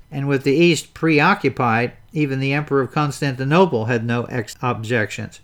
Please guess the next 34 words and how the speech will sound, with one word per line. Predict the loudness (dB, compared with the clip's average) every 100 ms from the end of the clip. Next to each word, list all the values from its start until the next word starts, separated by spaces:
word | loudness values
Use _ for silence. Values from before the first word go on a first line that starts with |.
| -14
Franks | 0 2 2 0
were | 2 4
the | 2
per-, | 0 -2 0
lord | 2 4 4
protectors | 2 0 2 0 0 0
of | 0
Italy, | 2 2 2 0 -4 _ -12
and | -8 -6
its | -8 -8
king | -2 0 2
was | 0
already | 2 2 4 4 4
virtual | 0 -2 2 2 2 -2 -2
emperor | -2 -2 -2 -4 -4 -6 -4
in | -4
the | -2
West. | 2 2 2 0 -8 _ -8
Not | -6 -4
fifty | 0 0 2 4
years | 6 4 2
later, | 2 4 4 0
Pepin's | 0 -2 -2 -6
son | -2 -2 -2
Charlemagne | 2 4 6 4 2 0 -2
would | -4
become | -4 -4 -4 -4
the | -4
first | 2 4 2 -2
Western | -2 0 0 -2 -4 -4
emperor | -4 -4 -4 -4 -4 -8
since | -4 -2 0
Romulus | 0 2 2 2 2 0 -2
Augustulus. | 0 2 0 0 0 0 -4